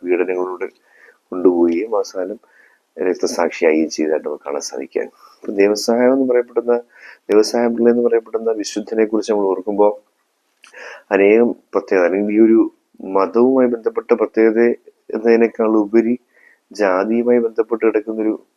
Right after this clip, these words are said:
പ്രത്യേകതയുണ്ട്. അതിനേക്കാൾ ഉപരി വേർതിരിവുകളും അതിർവരമ്പുകളും ഇല്ലാതെ സകലരെയും സ്നേഹിക്കണമെന്ന ക്രിസ്തു ചൈതന്യം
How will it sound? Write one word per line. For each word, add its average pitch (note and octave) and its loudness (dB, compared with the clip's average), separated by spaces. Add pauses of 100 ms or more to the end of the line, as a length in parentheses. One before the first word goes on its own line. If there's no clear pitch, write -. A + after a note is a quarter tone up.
(300)
പ്രത്യേകതയുണ്ട്. G#2+ 2
അതിനേക്കാൾ B2 0 (100)
ഉപരി A#2+ 0 (720)
വേർതിരിവുകളും C3 2 (580)
അതിർവരമ്പുകളും C3 4
ഇല്ലാതെ A2 -4 (680)
സകലരെയും A#2+ 4
സ്നേഹിക്കണമെന്ന A2+ -2 (640)
ക്രിസ്തു - -2 (760)
ചൈതന്യം A2 2